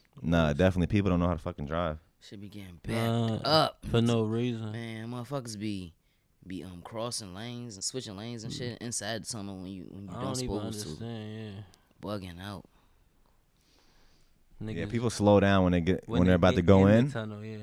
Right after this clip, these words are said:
Speaker 1: And that, that's part of the problem. Another problem is they fucking drive so close to each other.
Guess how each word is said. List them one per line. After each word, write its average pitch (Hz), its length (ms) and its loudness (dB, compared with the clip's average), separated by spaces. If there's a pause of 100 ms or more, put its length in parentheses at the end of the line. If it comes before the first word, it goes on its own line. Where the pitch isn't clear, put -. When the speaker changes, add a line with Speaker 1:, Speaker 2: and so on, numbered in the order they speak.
Speaker 1:
And 92 200 4
that, 104 280 6
that's 107 240 6
part 113 180 6
of 120 60 6
the 120 80 2
problem. 113 320 6
Another 98 260 4
problem 95 340 4
is 90 160 4
they 87 120 2
fucking 90 280 2
drive 82 340 4
so 78 120 0
close 85 280 4
to 76 100 0
each 71 100 0
other. 73 280 4